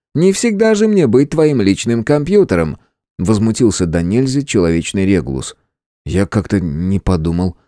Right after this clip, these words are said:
со стыдом признался Фауст. "Не подумал он", — оскорблённо проворчал ии. А затем бы и началось. Регулус, закажи пиццу, забронируй место в ресторане,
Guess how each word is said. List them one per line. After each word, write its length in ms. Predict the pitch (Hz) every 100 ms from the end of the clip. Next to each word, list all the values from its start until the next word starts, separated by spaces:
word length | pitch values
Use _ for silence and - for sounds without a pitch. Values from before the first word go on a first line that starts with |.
| _ -
со 120 | 104
стыдом 360 | - 90 120
признался 460 | 131 95 95 92 101
Фауст. 460 | - 80 65 - - _ -
"Не 300 | 131 131 127
подумал 720 | 143 147 135 123 101 101 104
он", — 300 | 104 101 98 - _
оскорблённо 680 | 87 - 82 76 78 98 113
проворчал 600 | 110 82 80 82 92 87 -
ии. 380 | 90 80 87 - _ _ -
А 200 | 151 156
затем 560 | 170 170 220 240 247
бы 100 | 240
и 60 | 247
началось. 640 | 240 226 214 113 104 - - _ _
Регулус, 640 | 107 131 123 156 180 - - _ -
закажи 580 | 123 156 160 127 165
пиццу, 500 | 165 196 - 101 80 - _ -
забронируй 720 | 127 147 131 127 143 175 202
место 380 | 165 135 165 160
в 40 |
ресторане, 600 | 156 - 101 92 92 101